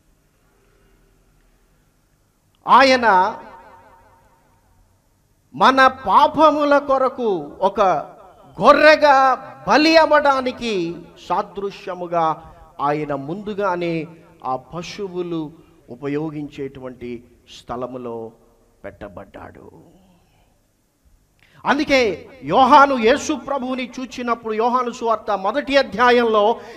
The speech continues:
"ఇదిగో లోక పాపములను మోసుకొని పోవు దేవుని గొర్రెపిల్ల" అని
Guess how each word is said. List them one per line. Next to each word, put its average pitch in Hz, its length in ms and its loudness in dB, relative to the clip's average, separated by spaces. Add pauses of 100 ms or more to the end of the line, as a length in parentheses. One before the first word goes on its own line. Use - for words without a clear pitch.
"ఇదిగో 294 380 4
లోక 294 420 6
పాపములను 277 840 2
మోసుకొని 269 800 -4
పోవు 285 420 0
దేవుని 269 560 2
గొర్రెపిల్ల" 214 720 -2 (220)
అని 170 320 -6